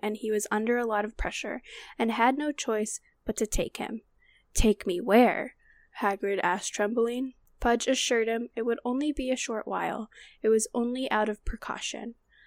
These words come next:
"Not Azkaban," croaked Hagrid. Fudge did not have the opportunity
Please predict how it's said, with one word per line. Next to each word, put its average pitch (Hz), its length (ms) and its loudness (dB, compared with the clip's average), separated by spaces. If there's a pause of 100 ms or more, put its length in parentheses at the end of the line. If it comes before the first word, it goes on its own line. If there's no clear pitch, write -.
(160)
"Not 240 380 6
Azkaban," 202 840 6
croaked - 420 -4 (300)
Hagrid. - 500 -6 (960)
Fudge 285 300 6
did 320 140 4
not 240 240 6
have 240 180 2
the 226 100 2
opportunity 208 840 0